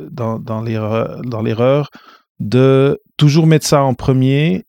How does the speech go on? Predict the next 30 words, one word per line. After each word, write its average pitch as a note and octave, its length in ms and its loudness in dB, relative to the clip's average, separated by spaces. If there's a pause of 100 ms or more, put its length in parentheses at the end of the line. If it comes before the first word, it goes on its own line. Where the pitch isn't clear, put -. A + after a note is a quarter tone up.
jusqu'à D3 480 2
délaisser, B2+ 640 2
jusqu'à B2+ 320 -2
en B2 40 -2
délaisser A#2+ 520 0
notre A#2 340 -6
santé, A#2 580 -4
euh, G#2 200 -4 (180)
physique, A2+ 480 -8 (240)
euh, A2+ 340 -4 (400)
tu C3 140 0
sais, A#2 80 2
ou, - 60 0
ou, A2+ 500 -2
ou, A2+ 320 -4
euh, G#2+ 180 -4
ou A2+ 60 -8
sociale, A#2 600 -4
tu - 140 -12
sais, A#2+ 80 -6
arrêter A2 340 -2
de A2+ 100 -2
voir G#2 220 -2
des G#2+ 100 -4
gens, A2+ 180 -4
et A2+ 60 -4
cetera, A#2+ 420 -4 (360)
et A#2 120 2
mentale G#2+ 380 -2
aussi. A2 300 -8